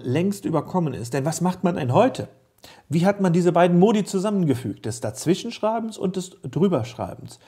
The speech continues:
Man hat sie durch einen Modus ersetzt, was natürlich keinen Sinn ergibt. Man hat sie also zusammengeführt und dann gibt's ja keinen Modus mehr. Nur ein Modus, äh, ergibt ja gar keinen Sinn. Nämlich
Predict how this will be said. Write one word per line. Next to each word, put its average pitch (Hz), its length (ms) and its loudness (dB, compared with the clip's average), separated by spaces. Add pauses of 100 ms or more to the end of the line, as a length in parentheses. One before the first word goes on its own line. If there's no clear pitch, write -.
(160)
Man 143 160 0
hat 202 160 0
sie 202 100 2
durch 165 280 4 (320)
einen 185 360 4
Modus 170 340 4
ersetzt, 151 440 -2
was 127 120 -2
natürlich 135 280 0
keinen 120 180 -2
Sinn 170 160 2
ergibt. 156 300 -2
Man 127 100 2
hat 139 140 2
sie 131 140 0
also 123 180 2
zusammengeführt 165 760 2
und 127 100 -2
dann 120 120 2
gibt's 120 200 2
ja 123 80 -2
keinen 98 260 -8
Modus 95 320 -12
mehr. 139 240 -2
Nur 117 240 -6
ein 131 180 -4
Modus, 127 400 -2 (500)
äh, 123 220 -4
ergibt 120 320 -2
ja 113 100 -4
gar 113 120 -6
keinen 98 280 -10
Sinn. 151 280 -6 (520)
Nämlich 202 400 2